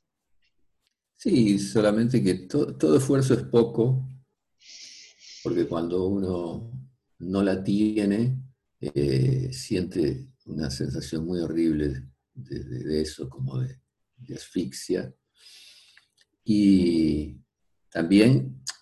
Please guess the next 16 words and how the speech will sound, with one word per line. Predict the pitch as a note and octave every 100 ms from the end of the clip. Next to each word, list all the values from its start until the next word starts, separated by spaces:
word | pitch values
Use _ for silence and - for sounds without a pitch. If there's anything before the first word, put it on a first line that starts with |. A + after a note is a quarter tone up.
| -
eh, | B1+ A#1 A1 G#1+ - -
en | D2 D2+
ese | F2 - D#2
análisis | D2+ E2 G2 G2+ - D#2+
del | C#2+ C2+
cambio, | D#2 D#2+ D#2+ D#2 D2+
de | C2+
lo | C2
que | C2+
uno | D2 C#2+
vaya | C#2+
a | C#2
hacer, | - E2+ C3 - - _ _ _ -
no | D#2+ G2
proyectar | F#2+ - - - -
fantasías, | - C#3 C3 C3 - B2 G2+ G#2+ - -